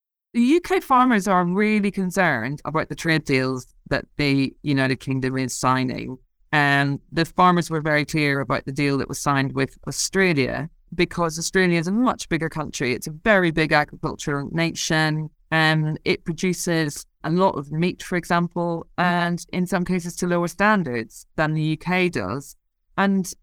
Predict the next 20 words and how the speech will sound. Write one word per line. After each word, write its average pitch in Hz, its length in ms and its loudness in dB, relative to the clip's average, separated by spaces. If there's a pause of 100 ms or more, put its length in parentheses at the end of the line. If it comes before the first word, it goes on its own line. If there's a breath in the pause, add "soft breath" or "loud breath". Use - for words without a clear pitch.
(160)
while 226 180 2
it - 100 -8
might 226 280 2
be 208 100 -2
tempting 233 400 0
for 175 140 -4
people 160 260 -2
to 147 60 -10
think, 156 260 -2
"Oh, 160 320 2
you 160 140 2
know, 156 80 2
we 160 100 0
might 151 200 0
get 156 200 0
a 170 40 -12
cheaper 170 400 -2
steak - 500 0
from 151 160 -2
Australia," 143 640 0